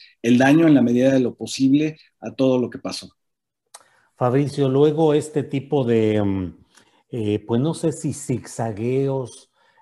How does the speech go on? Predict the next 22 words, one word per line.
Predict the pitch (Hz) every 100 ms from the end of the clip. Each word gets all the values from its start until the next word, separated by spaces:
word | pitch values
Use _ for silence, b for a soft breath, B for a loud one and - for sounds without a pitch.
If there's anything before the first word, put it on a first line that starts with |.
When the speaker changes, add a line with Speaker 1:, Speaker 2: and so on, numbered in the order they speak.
| _
Speaker 2:
eh, | 135 113 110 110 101
declarativos, | 107 110 110 107 107 - 139 117 123 120 - _ _ _ -
eh, | 127 117 110
llevan | 131 135 135 135 127
a, | 113 110 107 107 104 101 - _ _ _ -
a | 123
plantear | 123 113 151 156
preguntas | 143 135 147 143 143
como | 117
esta | 139 139 -
que | 110
te | 104
quiero | 131 135
hacer. | 131 160 165 b b b
Votar | - 135 147 165 202 220 - _ _ _ _ _
en | 156 147
la | 139
consulta | 139 135 117 151 131 101 107 95 -
y | 127
votar | 131 135 165 185 -
a | 135
favor | - 123 147 139 104 -